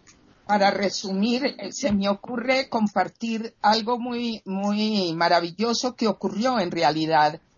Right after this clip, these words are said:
que nos sirve como modelo de lo que es unir pensamientos con seriedad, que se pueden juntar y enriquecerse mutuamente,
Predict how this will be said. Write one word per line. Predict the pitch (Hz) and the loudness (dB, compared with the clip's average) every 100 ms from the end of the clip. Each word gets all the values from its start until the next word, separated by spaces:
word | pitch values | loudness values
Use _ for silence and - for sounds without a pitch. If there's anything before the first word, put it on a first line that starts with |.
| _ _ | _ _
que | - 226 | -4 -2
nos | 233 233 | -2 -2
sirve | 285 277 330 | -6 -4 -4
como | 254 220 196 | 0 2 2
modelo | 190 196 226 233 233 233 | 2 2 2 0 -2 -2
de | 214 | -4
lo | 190 190 | -4 -6
que | - 190 214 | -4 0 0
es | 240 - | 0 -4
unir | 233 220 240 247 | -2 0 0 -4
pensamientos | - 247 233 - 202 202 226 - 226 240 | -4 -4 -2 0 0 0 -4 -6 -8 -8
con | - 190 | -6 -6
seriedad, | 175 185 170 170 170 180 180 214 - _ _ - | -2 -4 0 0 2 4 4 2 -12 _ _ -6
que | 190 | -4
se | - 190 | -2 -2
pueden | 226 247 262 | -2 -2 -2
juntar | - 226 170 220 220 214 | -2 -2 0 2 2 2
y | |
enriquecerse | 214 196 185 - 165 190 208 208 | -2 -4 -6 -6 -4 -6 -4 0
mutuamente, | 202 202 196 180 160 120 - 107 | 0 0 0 0 0 -2 -4 -6